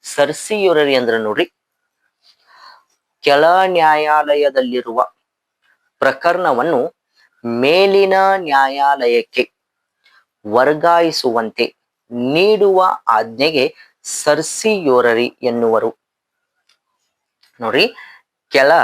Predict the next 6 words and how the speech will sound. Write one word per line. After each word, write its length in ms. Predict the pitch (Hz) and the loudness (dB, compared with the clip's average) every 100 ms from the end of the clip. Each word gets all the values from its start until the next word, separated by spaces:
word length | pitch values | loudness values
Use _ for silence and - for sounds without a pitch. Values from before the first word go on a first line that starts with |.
| 113 226 _ _ _ _ _ _ 120 | 2 -4 _ _ _ _ _ _ -6
ನ್ಯಾಯಾಲಯದಲ್ಲಿರುವ 1500 | 120 113 120 131 147 151 151 143 131 120 113 113 110 110 - _ _ _ _ _ _ _ _ _ _ _ _ | -2 2 4 4 2 2 2 0 0 -2 -8 -8 -6 -4 -6 _ _ _ _ _ _ _ _ _ _ _ _
ಪ್ರಕರಣವನ್ನು 1000 | - 131 147 175 175 135 131 165 117 202 _ _ _ _ _ _ _ _ _ | -2 -2 0 0 0 0 0 0 -2 -6 _ _ _ _ _ _ _ _ _
ಮೇಲಿನ 580 | 120 131 165 185 185 185 185 | -2 2 2 2 2 2 2
ನ್ಯಾಯಾಲಯಕ್ಕೆ 1040 | 185 147 131 131 131 127 120 113 - 120 - _ _ _ _ _ _ _ _ 107 | 2 0 0 2 0 0 -4 -6 -8 -16 -16 _ _ _ _ _ _ _ _ -2
ವರ್ಗಾಯಿಸುವಂತೆ 1200 | 120 127 123 127 131 120 120 110 165 - 120 175 _ _ _ _ _ _ _ _ | 0 0 0 2 2 0 -4 -4 -4 -4 -4 -4 _ _ _ _ _ _ _ _
ನೀಡುವ 600 | 117 139 185 196 190 185 | -4 0 2 2 2 4